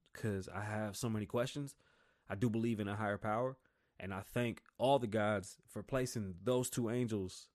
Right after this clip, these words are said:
in front of me and allowing me not only to be myself, but to be the curious person I am, the, to be outspoken, that were proud of me when I failed, that were proud of me when I succeeded,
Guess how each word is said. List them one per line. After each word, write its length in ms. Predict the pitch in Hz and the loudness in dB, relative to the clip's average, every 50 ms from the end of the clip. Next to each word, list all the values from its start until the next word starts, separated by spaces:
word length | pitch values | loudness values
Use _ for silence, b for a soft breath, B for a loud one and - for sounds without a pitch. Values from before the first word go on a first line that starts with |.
| _ _ _ _ _ _ - | _ _ _ _ _ _ -6
in 120 | 117 117 | -4 -4
front 280 | 107 - - 127 131 131 | -4 -2 -2 0 0 2
of 80 | 131 131 | 2 0
me 280 | 135 143 143 143 - - | 0 0 -2 -4 -6 -6
and 100 | 101 104 | -4 -2
allowing 480 | 101 95 104 113 123 143 147 143 127 117 | -2 0 0 0 2 2 2 2 2 2
me 120 | 113 113 | 2 2
not 100 | 113 123 | 2 2
only 200 | 139 139 135 127 113 | 2 2 2 2 0
to 60 | 107 | -2
be 220 | 92 90 123 127 135 | -2 0 0 2 2
myself, 520 | 135 135 131 123 - - 135 139 143 135 - | 2 0 0 0 0 0 2 2 0 0 -2
but 120 | 117 104 | -6 -6
to 80 | - 113 | -6 -4
be 140 | 113 127 117 | -2 -2 -2
the 80 | 110 | -2
curious 480 | 95 - - - 135 127 127 123 120 - | -4 -6 -4 -2 0 0 0 0 -2 -4
person 380 | - - 131 123 120 - 127 117 | -4 -4 -4 -4 -2 -2 -2 -2
I 160 | 110 107 82 107 | -2 -2 -2 -2
am, 280 | 123 131 139 139 139 B B B B B B B B | -2 -2 -2 -4 -8 B B B B B B B B
the, 440 | 107 98 113 107 101 98 92 87 - b b b b b _ - | -4 0 0 2 2 0 -2 -4 -6 b b b b b _ -4
to 120 | - 120 | -4 -4
be 260 | 98 90 123 131 131 | -2 0 0 2 2
outspoken, 840 | 123 123 127 127 - - - - 127 131 131 123 151 147 143 143 139 - _ _ - | 2 2 2 2 0 -2 0 2 2 2 2 2 0 -2 -2 -4 -6 -10 _ _ -4
that 180 | 117 110 104 92 | -2 -2 -2 -2
were 140 | 95 101 92 | -4 -6 -6
proud 480 | - - - 139 147 147 151 147 139 | -4 0 2 4 6 8 8 8 6
of 100 | 127 110 | 6 4
me 320 | 110 107 104 98 95 92 - _ _ _ _ - | 2 0 0 -2 -4 -6 -8 _ _ _ _ -4
when 260 | 113 113 117 110 101 | -2 0 0 0 -2
I 180 | - 98 107 104 | -2 -2 -4 -4
failed, 640 | - - - - 139 143 156 139 110 95 87 - - 113 | -6 -6 -2 0 2 4 6 4 4 2 0 -4 -4 -4
that 160 | 107 110 104 | -2 -2 -2
were 100 | 104 104 | -2 -6
proud 540 | - - - - - 131 143 156 160 156 139 | 4 8 10 10 10 10 6 4 6 6 6
of 80 | 120 | 4
me 220 | 113 110 110 104 92 | 4 2 2 0 0
when 260 | 90 107 123 120 117 | -2 -2 -2 0 0
I 120 | 117 113 | -2 -2
succeeded, 800 | 107 - - 101 - - - - - 147 156 160 131 110 98 87 | -4 -4 -8 -8 -6 -6 -4 -2 0 0 2 2 2 2 0 -2